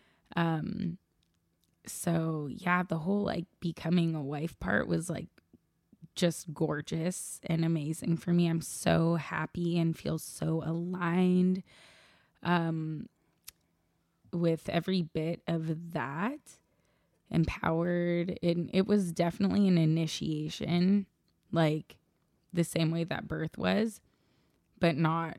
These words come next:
as physically, like, <laughs> involved, obviously. Um, yeah, but, like, the whole, like, planning of it, and I, like, really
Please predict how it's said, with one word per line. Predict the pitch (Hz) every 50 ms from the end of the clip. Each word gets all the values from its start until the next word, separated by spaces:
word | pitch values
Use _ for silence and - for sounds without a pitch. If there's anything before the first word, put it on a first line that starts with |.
| -
as | - 151 147 156 -
physically, | - - 156 - - - - 165 156 160 165 156 156 165 165 165 175 190 -
like, | - - - - - - - - - - _
<laughs> | _ -
involved, | 190 175 180 208 196 196 - 180 180 196 196 220 - - - - - - _ _ -
obviously. | 208 170 175 175 180 190 190 214 - - - 233 233 - - - - - - - - - - - _ -
Um, | - 190 185 180 175 175 170 170 170 170 175 180 185 208 - _ _
yeah, | - 170 170 180 185 190 208 220 202 180 165 156 156 - - -
but, | 185 185 175 143 -
like, | 175 175 175
the | - 175 175
whole, | 190 196
like, | 190 175 165 - -
planning | - - 165 165 165 175 175 180 185
of | 185 185 202
it, | 196 196 -
and | 170 175
I, | 170 170 170 170 - _ _ _ _ _ _ _ - - - - - - _ _ _ _ _ _ _ _ _ _ _ _ _
like, | - 190 185 180 175 180 - - _ _ _ _ _ _ _ _ _ -
really | 170 165 180 208 208 214 208 240 240 233 240 240 233 233 226 220 214 208 - - -